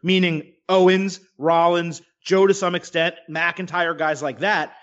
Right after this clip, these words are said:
They have to create all these other storylines, and, and they're probably tiding over a Rollins-Owens one-on-one match, which I'm assuming is either gonna be Royal Rumble or maybe Fastlane or an upcoming event. They're holding us over for that, so they have to do this booking.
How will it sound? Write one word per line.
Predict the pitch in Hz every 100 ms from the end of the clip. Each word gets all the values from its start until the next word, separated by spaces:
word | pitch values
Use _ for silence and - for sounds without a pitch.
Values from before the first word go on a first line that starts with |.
| _
They | 214
have | 190 208
to | 214
create | - 190 196
all | 170 175 -
these | 185 175
other | 165 170
storylines, | 170 226 262 214 143 135
and, | 156
and | 175 175
they're | 165
probably | - - 180 208 220 165 151 156 - _ _
tiding | - 185 196 226 233
over | 202 254 170 131 143 - _
a | 175
Rollins-Owens | 170 156 170 190 208 190 180 185 180 139
one-on-one | 139 165 160 143 139 202 254
match, | 160 131 156 - - _ -
which | 170
I'm | 190 165
assuming | - 180 175
is | 160 156
either | 147
gonna | 143 151
be | 139 135 - _ -
Royal | 147 156 196
Rumble | 170 156 170 202 - -
or | 165
maybe | 151 147
Fastlane | 180 185 139 - 147
or | 147
an | 135
upcoming | 135 156 160
event. | 143 202 165 - _ _
They're | 190
holding | 226 220 190
us | 175
over | 220 240
for | 156 160
that, | 147 147
so | 156
they |
have | 151 156
to | 151
do | 135
this | 147 135
booking. | 240 240 113